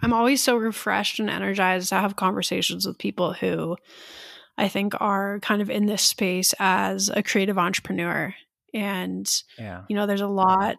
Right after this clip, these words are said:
Speaker 1: that happens behind the scenes that, you know, the world doesn't see. So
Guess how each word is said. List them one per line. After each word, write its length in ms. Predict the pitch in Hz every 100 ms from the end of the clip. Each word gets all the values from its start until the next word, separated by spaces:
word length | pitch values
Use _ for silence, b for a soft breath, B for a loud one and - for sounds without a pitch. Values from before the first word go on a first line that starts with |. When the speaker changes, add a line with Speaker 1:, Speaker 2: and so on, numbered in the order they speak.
| -
Speaker 1:
that 120 | 226
happens 380 | - 202 202 196
behind 300 | 196 202 190
the 60 |
scenes 720 | 185 - 175 185 196 170 175 180
that, 380 | 170 170 165 - _ _ _ _ -
you 120 | 202
know, 320 | 190 180 196 _ _
the 100 | 226
world 300 | 226 240 233
doesn't 320 | 254 233 247
see. 420 | - 262 202 202 -
So 400 | - 214 202